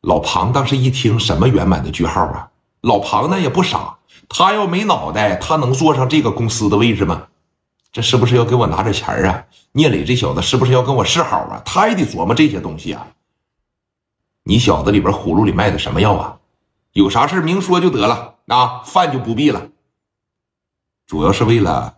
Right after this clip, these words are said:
感谢你一下子，其次呢，跟你道个歉。这种隔着锅台上炕啊，我也知道不太那个，哎，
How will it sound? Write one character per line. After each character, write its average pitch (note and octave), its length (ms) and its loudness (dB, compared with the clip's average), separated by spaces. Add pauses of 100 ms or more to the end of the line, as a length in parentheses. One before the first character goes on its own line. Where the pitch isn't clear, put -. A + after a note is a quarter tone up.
感 - 220 -6
谢 G#2+ 200 4
你 E2+ 120 -4
一 - 140 -8
下 E2+ 180 -4
子， C#2 60 -10 (500)
其 - 240 0
次 A2 220 4
呢， - 260 -6 (180)
跟 E2 140 -2
你 - 80 -4
道 F#2+ 220 0
个 - 60 -4
歉。 - 340 -4 (440)
这 A#2+ 120 0
种 G2 160 0
隔 F#2 200 0
着 A2+ 80 2
锅 A#2 160 2
台 G#2 160 0
上 G#2 220 0
炕 B2 220 0
啊， D2 180 -10
我 F#2+ 80 -4
也 G2 140 0
知 G2+ 120 -2
道 G2+ 80 0
不 F2+ 160 -4
太 F#2 400 0 (360)
那 F#2 120 -2
个， E2 300 0 (360)
哎， - 340 -4